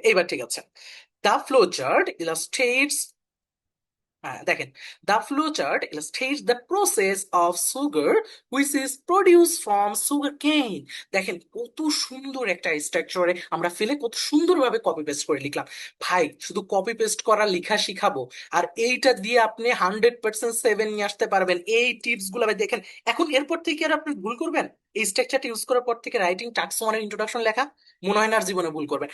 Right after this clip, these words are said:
কারণ আপনি জানেন কোথা থেকে কি নিতে হবে, কখন আপনার হবে হচ্ছে, আহ, ইলাস্ট্রেটের সাথে এস হবে কখন, বা কম্পেয়ারের সাথে এস হবে কখন, সেটাও আপনি জানেন। আপনি জানেন কখন আপনার সাবজেক্ট বসবে, সাবজেক্টটা কোন জায়গা থেকে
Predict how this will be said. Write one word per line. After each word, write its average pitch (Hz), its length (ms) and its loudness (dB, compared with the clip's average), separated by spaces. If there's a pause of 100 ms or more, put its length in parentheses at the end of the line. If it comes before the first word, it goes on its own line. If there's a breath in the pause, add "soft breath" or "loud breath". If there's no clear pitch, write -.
(120)
কারণ 302 140 0
আপনি 285 100 0 (100)
জানেন 214 240 4 (120)
কোথা 226 200 -2
থেকে 220 200 -4
কি 214 140 -6
নিতে 185 220 0
হবে, 131 160 -2 (460 loud breath)
কখন 247 260 6 (100)
আপনার 254 220 2 (120)
হবে 226 240 4
হচ্ছে, 226 300 2 (440 loud breath)
আহ, 156 160 4 (100)
ইলাস্ট্রেটের 196 420 -2
সাথে 208 180 -2
এস 208 140 0
হবে 202 200 -2
কখন, 190 260 -2
বা 190 60 4 (120)
কম্পেয়ারের 202 360 0
সাথে 190 160 -2
এস 190 120 -2
হবে 190 180 0
কখন, 185 140 -8 (100)
সেটাও 381 260 4
আপনি 247 120 -4 (100)
জানেন। 139 220 -4 (500 loud breath)
আপনি 349 220 2 (120)
জানেন 226 260 2 (360 loud breath)
কখন 240 220 0 (100)
আপনার 262 180 -2 (100)
সাবজেক্ট 170 360 -2 (100)
বসবে, 147 260 -2 (160)
সাবজেক্টটা - 360 -4 (120)
কোন 339 100 2 (140)
জায়গা 202 260 2
থেকে 175 160 0